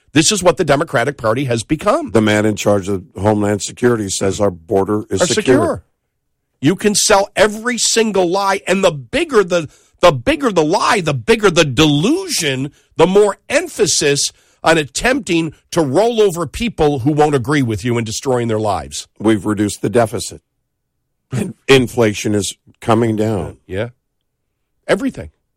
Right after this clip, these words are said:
Speaker 2: All of it.
Speaker 1: Everything is a lie. Eight six six, if you wanna get in, we'd love to hear from you.
Speaker 2: Mm-hmm.
Speaker 1: Eight six six. Oh, I did hear this from my buddy Jerry the other day. He goes, "I love it when you say that, so I'm gonna say it. Uh, <clears throat> tell us where we're wrong."
Speaker 2: Yeah.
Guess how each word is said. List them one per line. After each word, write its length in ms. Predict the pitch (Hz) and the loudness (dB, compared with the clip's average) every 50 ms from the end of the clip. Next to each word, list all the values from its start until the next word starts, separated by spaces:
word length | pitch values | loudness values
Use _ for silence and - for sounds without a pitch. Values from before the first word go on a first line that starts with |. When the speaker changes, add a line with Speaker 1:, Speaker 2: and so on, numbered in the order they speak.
| _ _ _ _ _ _ _ | _ _ _ _ _ _ _
Speaker 2:
All 120 | - 220 233 | 2 4 4
of 60 | 226 | 4
it. 20 | |
Speaker 1:
Everything 440 | 202 202 220 226 - - 208 208 208 | 4 0 -2 -4 -2 0 0 2 2
is 140 | 202 180 - | 2 0 0
a 80 | 180 170 | -2 -4
lie. 440 | 156 151 165 165 139 92 - - _ _ _ _ _ _ _ _ _ _ _ _ _ _ _ _ _ _ _ _ _ _ _ _ _ _ _ _ _ _ - | -2 -2 -4 -4 -4 -4 -8 -14 _ _ _ _ _ _ _ _ _ _ _ _ _ _ _ _ _ _ _ _ _ _ _ _ _ _ _ _ _ _ 0
Eight 160 | 160 190 180 | 0 0 0
six 280 | - - 185 170 - - | -2 -2 -4 -4 -4 -4
six, 260 | - 180 180 170 139 | -2 -2 -2 -2 -4
if 80 | 143 135 | -2 0
you 60 | 139 | 0
wanna 120 | 151 139 | 0 0
get 140 | 123 120 123 | 0 0 0
in, 140 | 139 160 147 | 0 0 -2
we'd 140 | 123 80 82 | -2 -4 -4
love 120 | 95 98 95 | -4 -6 -4
to 60 | 95 | -6
hear 140 | 90 87 82 | -6 -6 -8
from 180 | - - 82 | -8 -8 -6
you. 140 | 82 98 127 | -6 -6 -4
Speaker 2:
Mm-hmm. 120 | - - | -2 -2
Speaker 1:
Eight 100 | 113 110 | -2 -2
six 220 | 113 135 80 76 - | -2 -4 -6 -8 -8
six. 260 | - 90 - - - _ _ _ _ _ _ | -8 -8 -8 -8 -12 _ _ _ _ _ _
Oh, 280 | - 135 120 90 - - _ _ _ _ _ _ _ - | 2 2 2 2 -2 -8 _ _ _ _ _ _ _ -8
I 80 | 107 101 | -6 -2
did 140 | 110 107 | -2 0
hear 80 | 104 104 | 0 0
this 160 | 104 98 - | 0 -2 -2
from 80 | - 95 | -4 -6
my 80 | 92 | -4
buddy 240 | 87 82 101 92 90 | -4 -2 -4 -4 -4
Jerry 240 | 80 95 95 95 90 | -4 -4 -2 -2 -2
the 80 | 90 85 | -4 -6
other 120 | 82 85 | -6 -6
day. 120 | 82 82 | -6 -6
He 60 | 82 80 | -6 -6
goes, 220 | 82 80 76 - - _ | -6 -8 -8 -10 -12 _
"I 60 | - 104 | -4 -2
love 180 | 117 143 139 | -2 -2 -2
it 60 | 120 | -4
when 100 | 104 104 | -4 -4
you 80 | 101 90 | -4 -6
say 240 | - - 110 104 98 | -4 -4 -2 -2 -2
that, 260 | 87 80 71 71 - _ _ _ _ | -4 -6 -10 -12 -16 _ _ _ _
so 140 | - - | -12 -8
I'm 60 | 90 92 | -6 -6
gonna 120 | 85 85 | -6 -6
say 220 | 85 - 98 95 | -6 -4 -4 -4
it. 140 | 87 78 - _ _ _ _ _ _ _ | -4 -6 -8 _ _ _ _ _ _ _
Uh, 140 | - 120 110 - _ _ _ - | -2 -2 -2 -4 _ _ _ -10
<clears throat> 240 | 175 170 - 135 98 - - _ _ - | -8 -4 -4 -4 -4 -6 -10 _ _ -4
tell 180 | - 143 139 | -2 -2 0
us 140 | 113 101 - | 0 -2 -4
where 140 | 113 98 92 | -4 -4 -2
we're 100 | 92 87 | -2 -2
wrong." 360 | 82 87 80 73 60 60 - | -2 -2 -2 -4 -4 -6 -6
Speaker 2:
Yeah. 160 | - - 71 | -6 -6 -6